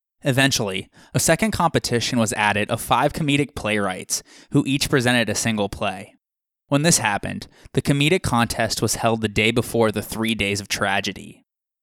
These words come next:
Comedy and tragedy were viewed as completely separate genres, and no plays ever merged aspects of the two.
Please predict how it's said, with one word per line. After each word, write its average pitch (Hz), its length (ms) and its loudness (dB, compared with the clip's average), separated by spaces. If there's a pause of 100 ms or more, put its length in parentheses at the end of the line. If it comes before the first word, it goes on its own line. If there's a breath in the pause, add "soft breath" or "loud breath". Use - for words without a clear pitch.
(160)
Comedy 165 460 4
and - 100 0
tragedy 117 540 2
were 104 160 -2
viewed 113 280 2
as 107 140 -2
completely 143 500 -2
separate 131 460 2
genres, 101 720 -4
and 123 120 -2
no 127 200 2
plays 151 400 0
ever 120 200 4
merged 120 360 2
aspects 104 520 -2
of 104 60 -8
the 104 100 -6
two. - 540 -6